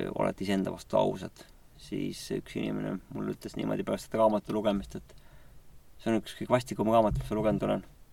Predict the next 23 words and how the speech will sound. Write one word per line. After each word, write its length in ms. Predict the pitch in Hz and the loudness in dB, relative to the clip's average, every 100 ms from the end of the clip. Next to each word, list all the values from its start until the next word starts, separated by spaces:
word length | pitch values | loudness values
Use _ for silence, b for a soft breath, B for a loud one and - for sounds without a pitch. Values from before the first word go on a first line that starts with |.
| - - - - | -20 -20 -20 -8
Mille 260 | 110 113 - | -2 -2 0
pärast 320 | 104 - - | -4 -4 -6
siis, 220 | - 117 | 0 2
et 80 | 95 B B B B B | 0 B B B B B
mis, 140 | - | -2
mis 140 | 123 120 | 0 2
sulle 160 | 110 110 | 2 4
ei 80 | |
meeldi, 300 | 110 101 101 | 4 2 2
mis, 140 | 101 104 | 0 -2
mis 100 | 107 | 2
lahti 300 | 131 110 - | 2 2 -2
nagu 220 | 98 - | -2 0
on, 100 | 98 98 | -2 -4
et 80 | - - - | -8 -12 -2
sellepärast, 540 | 107 95 104 98 - | 0 2 0 -2 -6
et, 180 | - - b b b b b - - - | -10 -14 b b b b b -20 -20 -20
et 480 | - - - - 101 95 | -20 -20 -16 -2 0 0
see 140 | 98 101 | 0 -2
lõhkus 240 | - - | -4 -2
kõik 220 | 113 101 - | 0 0 2
mu 140 | 101 | 2
õhulossidega. 640 | 196 104 - - 104 101 | 2 0 -2 -2 0 0